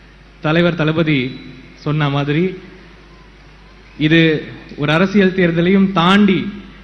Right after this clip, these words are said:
ஒரு சித்தாந்த போர். அந்த சித்தாந்த போரில் இங்கே எல்லோ-, எல்லோரும், நாம் எல்லோரும்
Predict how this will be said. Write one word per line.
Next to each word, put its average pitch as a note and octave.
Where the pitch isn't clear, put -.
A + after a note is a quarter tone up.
ஒரு C#3+
சித்தாந்த D3
போர். A2
அந்த D3+
சித்தாந்த G3
போரில் F#3
இங்கே D3+
எல்லோ-, F#3+
எல்லோரும், E3
நாம் C#3
எல்லோரும் E3